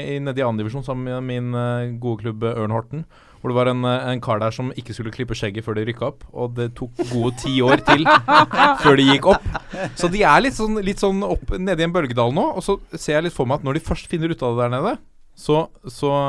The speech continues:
Speaker 1: så går de rett opp.
Speaker 2: De har jo et potensial i byen som er liksom, eh, helt, eh, unikt, selvfølgelig,
Speaker 1: Ja.
Speaker 2: men
Speaker 1: Ja.
Speaker 2: jeg bare, eh, og så virker det som de er veldig fornøyd, ehm, med, det virker som,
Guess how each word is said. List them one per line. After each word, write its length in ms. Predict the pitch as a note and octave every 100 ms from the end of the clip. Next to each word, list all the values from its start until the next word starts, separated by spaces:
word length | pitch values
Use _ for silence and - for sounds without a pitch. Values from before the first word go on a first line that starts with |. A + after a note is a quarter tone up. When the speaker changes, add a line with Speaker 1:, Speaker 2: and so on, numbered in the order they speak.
| C#3
Speaker 1:
så 100 | A#2
går 120 | A2 G#2
de 80 | G2+
rett 120 | -
opp. 80 | -
Speaker 2:
De 80 | A3
har 200 | D#3+ D#3+
jo 60 | G3
et 100 | G#3
potensial 680 | A3 A#3 A3+ A3 D#3 D#3+ F3+
i 460 | D3+ E3 D#3+ D#3 E3
byen 400 | C#3 C3+ D3 D#3+
som 140 | E3
er 140 | D3+ D#3
liksom, 360 | D#3 D3+ D3
eh, 160 | D3+ D#3
helt, 420 | D#3+ D3 - -
eh, 180 | D#3+ D3+ D3+
unikt, 240 | F3 F#3 -
selvfølgelig, 540 | G3+ G3+ F3+ D#3 A3
Speaker 1:
Ja. 40 | B3+
Speaker 2:
men 140 | A#3+
Speaker 1:
Ja. 60 | A#3+
Speaker 2:
jeg 80 |
bare, 220 | A#3 A3+ A#3+ - - - _ -
eh, 220 | A#3 B3 - - - - -
og 80 | D4
så 80 | F4
virker 340 | F#4 - -
det 120 | C#4
som 140 | F3 C#4
de 60 |
er 140 | C4 G#3
veldig 180 | G#3 F#3
fornøyd, 540 | A#3+ A3+ F3+ G3 G3+ - - - - -
ehm, 720 | G3+ G#3+ G#3 G#3 G#3 G3+ G3+ F#3 - -
med, 380 | G3 F#3+ F3+ -
det 60 | G#3+
virker 140 | B3 F#3+
som, 60 | A3